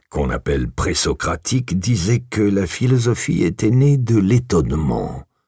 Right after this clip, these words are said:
Ils essayaient de comprendre ce qu'était le cosmos, l'univers.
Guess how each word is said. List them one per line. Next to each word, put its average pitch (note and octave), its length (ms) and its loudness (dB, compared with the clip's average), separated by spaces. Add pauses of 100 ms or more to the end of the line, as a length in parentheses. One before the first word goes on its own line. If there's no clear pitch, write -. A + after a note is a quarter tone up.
(160)
Ils A#2 260 4
essayaient C#3 360 4
de A2 100 2
comprendre - 420 -2
ce - 120 -2
qu'était B2+ 280 -2
le A#2+ 120 0
cosmos, F#2 680 0
l'univers. E2 840 0